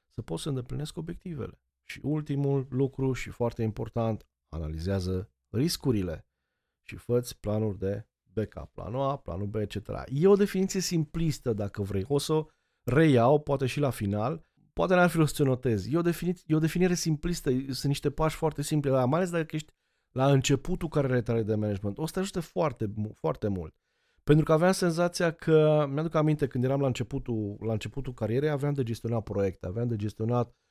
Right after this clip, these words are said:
aveam de luat decizii, aveam de gestionat echipe, la nivel național, destul de multe. Și întotdeauna mă gândeam, oare n-am uitat nimic? Oare n-am, n-am sărit vreo etapă? Oare n-am... Nu cunoșteam aceste etape. Până nu, iată, șefii mei, managerii, m-au trimis și mi-au spus, „Du-te și fă-ți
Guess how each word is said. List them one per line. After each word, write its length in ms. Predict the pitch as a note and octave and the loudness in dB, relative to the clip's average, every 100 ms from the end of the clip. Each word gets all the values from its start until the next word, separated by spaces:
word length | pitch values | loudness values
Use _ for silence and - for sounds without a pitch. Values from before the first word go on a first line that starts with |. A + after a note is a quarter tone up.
| _ - | _ -4
aveam 200 | E3+ G3+ | -2 0
de 60 | |
luat 160 | G#3 G3+ | 0 0
decizii, 500 | G3+ - G#3+ A#2 G#2 | -4 -2 0 0 -2
aveam 200 | G#2 A#2+ | -2 -2
de 60 | |
gestionat 420 | B2+ C3+ D3+ D#3 F#3 | -4 -4 -2 0 0
echipe, 680 | F3+ G#3+ E3 - G2 G2 _ _ _ _ | -2 -2 -4 -2 -2 -2 _ _ _ _
la 160 | A#2 B2 | 2 4
nivel 240 | B2 D3+ | 6 6
național, 540 | E3 E3 F#3+ G3+ F3+ | 6 2 0 2 2
destul 240 | B2+ - G3 | 2 0 2
de 60 | |
multe. 160 | F3+ C3+ | 2 2
Și 120 | - | -2
întotdeauna 380 | G3 B3+ C4 B3 | -6 -2 0 4
mă 100 | A#3 | 4
gândeam, 440 | G#3+ A3 A3 F#3+ - | 4 2 2 0 -2
oare 180 | A#2 G#2 | -2 0
n-am 140 | A#2+ | -2
uitat 220 | C#3+ C3+ | -2 -4
nimic? 300 | A#2+ B2+ C3+ _ _ - | -6 -6 -10 _ _ -4
Oare 180 | G#2 A2 | -2 0
n-am, 360 | B2+ D3+ D3 - | 2 0 -2 -6
n-am 200 | A#2 B2+ | -6 -4
sărit 240 | D3+ C#3+ | -2 -2
vreo 120 | C#3 | 0
etapă? 400 | C#3+ C#3+ B2+ - | -2 -2 -4 -4
Oare 280 | G2+ G#2+ A2+ | -4 0 0
n-am... 280 | B2 D3 D3+ - | 2 2 0 -4
Nu 80 | - | -8
cunoșteam 480 | - G#3+ C3+ B2+ G2+ | 4 6 6 2 0
aceste 340 | F#2+ G2 - | -2 -8 -10
etape. 380 | E2+ - D#2 _ _ _ _ _ | -12 -10 -12 _ _ _ _ _
Până 280 | - F#3 F#3 | 2 4 6
nu, 600 | D#3 E3+ F#3 F3 D#3+ C#3 _ _ - | 4 4 4 4 2 0 _ _ -2
iată, 360 | D#3 F#3+ - | 2 2 0
șefii 360 | F2 C#3 D3 G#2+ | -2 0 2 0
mei, 440 | F#2+ B2 D#3+ D#3 _ _ | 0 2 0 -2 _ _
managerii, 600 | - B2 C#3+ C#3 D3 C#3+ | 0 2 4 4 4 2
m-au 220 | C#3 C#3+ | -2 -8
trimis 340 | F3 D3 F#3 A3+ | -8 -8 -8 -8
și 100 | - | -10
mi-au 120 | C4 | -10
spus, 280 | - A#3 - | -6 -6 -6
„Du-te 300 | A2+ F3 - | -12 -10 -10
și 160 | - | -10
fă-ți 360 | C#3 E3 F3 | -8 -6 -6